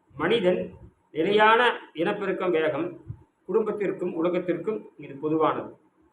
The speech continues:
திருவள்ளுவர் இந்த மு-, இ-, இதை முந்தி வைத்து பேசுகிறார். நமக்கு குழந்தைகள் வேண்டாம் என்றால் நாம் பிறந்ததே தவறாகும். நல்லா புரிஞ்சுக்கணும். எந்த ஒரு பொருளையும் அடிப்படையிலிருந்து ஆராய்ந்தால்தான்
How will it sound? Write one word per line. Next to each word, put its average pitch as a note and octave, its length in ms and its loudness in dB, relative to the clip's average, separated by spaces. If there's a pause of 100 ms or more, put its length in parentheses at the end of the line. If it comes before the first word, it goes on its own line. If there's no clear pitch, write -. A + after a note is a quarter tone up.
(240)
திருவள்ளுவர் A3+ 600 6
இந்த F3 300 2
மு-, D#3 260 0 (180)
இ-, F3+ 140 0
இதை F#3 540 0
முந்தி F#3+ 380 -4
வைத்து D#3+ 320 0
பேசுகிறார். - 560 -6 (1160)
நமக்கு A3 340 0
குழந்தைகள் B3 460 6
வேண்டாம் A3 380 4
என்றால் E3+ 440 4
நாம் D#3+ 480 -2
பிறந்ததே G3 480 0
தவறாகும். D#3 560 2
நல்லா E3+ 220 0
புரிஞ்சுக்கணும். C#3+ 500 -6 (640)
எந்த A#3 300 2
ஒரு A#3 180 8
பொருளையும் F#3+ 420 4
அடிப்படையிலிருந்து F#3 760 4
ஆராய்ந்தால்தான் D#3+ 760 4